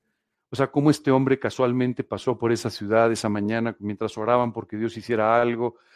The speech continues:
y en ese momento llegó la respuesta de oración que ni siquiera, e-,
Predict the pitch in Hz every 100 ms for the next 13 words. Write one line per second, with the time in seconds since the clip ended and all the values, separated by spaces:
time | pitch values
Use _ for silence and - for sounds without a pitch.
0 | _ _ 113 123 120 120 120 113 110 127
1 | 123 113 - 120 - 110 104 - 120 123
2 | - 101 - 101 120 120 143 _ _ _
3 | _ _ _ _ - -